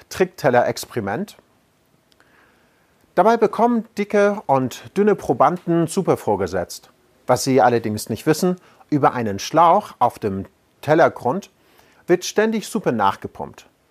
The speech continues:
Normalgewichtige fangen nach etwa einem vollen Teller an, das eigenartig zu finden und hören auf zu essen. Übergewichtige hingegen essen bis zu fünf Teller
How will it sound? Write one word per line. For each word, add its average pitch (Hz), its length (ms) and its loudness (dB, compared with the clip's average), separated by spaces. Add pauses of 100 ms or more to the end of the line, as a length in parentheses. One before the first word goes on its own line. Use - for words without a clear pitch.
(140)
Normalgewichtige 202 800 0
fangen 165 420 -4
nach 123 280 2
etwa 107 520 2
einem 98 360 -6
vollen 185 400 0
Teller 175 280 2
an, 175 220 -2 (380)
das - 240 -2
eigenartig 131 640 4
zu 127 100 -6
finden 185 500 -4 (180)
und 143 160 -4
hören 156 360 2
auf 135 300 0
zu - 140 0
essen. 127 360 -2 (800)
Übergewichtige 190 640 0
hingegen 175 640 0 (380)
essen 160 400 -2
bis - 340 -6
zu 160 140 -2
fünf - 540 -6 (280)
Teller 143 380 4